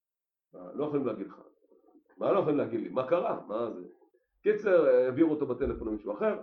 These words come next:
בקיצור, בוא תקשיב, אה,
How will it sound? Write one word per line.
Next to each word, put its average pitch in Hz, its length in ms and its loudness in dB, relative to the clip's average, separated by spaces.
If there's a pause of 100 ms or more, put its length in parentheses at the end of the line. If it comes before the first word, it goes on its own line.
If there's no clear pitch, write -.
בקיצור, 160 580 -4 (320)
בוא 123 280 -4
תקשיב, 170 280 2 (580)
אה, 98 680 -4